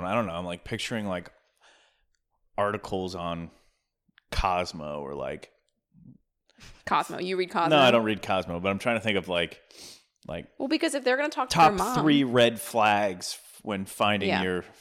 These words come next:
Speaker 1: spouse, if they don't get along with their mother being on that list. Like, I feel like that's kinda like
Speaker 2: Yeah.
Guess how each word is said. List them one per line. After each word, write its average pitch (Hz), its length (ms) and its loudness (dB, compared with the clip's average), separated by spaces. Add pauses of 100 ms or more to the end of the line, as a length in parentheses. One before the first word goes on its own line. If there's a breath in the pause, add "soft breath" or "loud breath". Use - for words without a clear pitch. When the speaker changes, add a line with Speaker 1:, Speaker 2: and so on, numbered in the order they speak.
Speaker 1:
spouse, - 640 -4 (120)
if 131 140 0
they 131 100 4
don't 110 180 0
get 104 100 0
along 92 260 0
with 90 100 -10
their 87 100 -10
mother 80 360 -10
being 76 280 -14
on 78 160 -16
that 64 180 -14
list. 65 300 -14
Like, 101 100 -2
I 113 60 2
feel 151 120 4
like 127 100 4
that's 127 180 4
kinda 110 200 2
like 98 140 2
Speaker 2:
Yeah. 87 340 -2